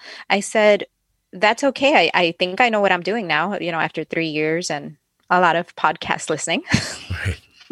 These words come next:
Speaker 1: And he's like, "It's not F D A approved. I don't, I don't wanna do that." And so I tried it in November,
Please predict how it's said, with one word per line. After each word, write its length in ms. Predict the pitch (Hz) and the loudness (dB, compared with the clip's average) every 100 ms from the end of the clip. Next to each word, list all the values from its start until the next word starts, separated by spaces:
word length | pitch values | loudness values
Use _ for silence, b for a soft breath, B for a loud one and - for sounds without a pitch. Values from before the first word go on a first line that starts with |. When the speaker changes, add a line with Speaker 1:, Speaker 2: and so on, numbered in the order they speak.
| 277 _ 269 - - 262 _ 262 - - - _ B B B B B B B | -4 _ -8 -8 -6 -10 _ -12 -12 -20 -20 _ B B B B B B B
Speaker 1:
And 160 | 233 277 | 2 4
he's 180 | 247 233 | 2 2
like, 180 | 226 269 | 4 2
"It's 220 | - - | 0 4
not 160 | 277 | 6
F 180 | 247 226 | 6 2
D 100 | 254 | 2
A 60 | 226 | 0
approved. 400 | 208 208 180 165 | 0 -2 -2 0
I 220 | 214 233 | 2 2
don't, 280 | 220 185 - _ _ - | 2 -2 -8 _ _ -4
I 240 | 185 190 | 0 0
don't 240 | 175 - 233 | 0 -4 -10
wanna 180 | 160 156 | -10 -8
do 160 | 151 | -6
that." 280 | 143 151 - | -2 -2 -2
And 220 | - - - - - _ | -6 -14 -20 -20 -20 _
so 120 | - 175 | 2 4
I 140 | 170 | 2
tried 460 | - - 196 208 247 | 0 0 2 4 2
it 120 | 226 | 0
in 380 | 185 180 170 - | -2 -4 -8 -10
November, 680 | 180 170 175 180 147 175 | -4 -2 0 -2 -4 -6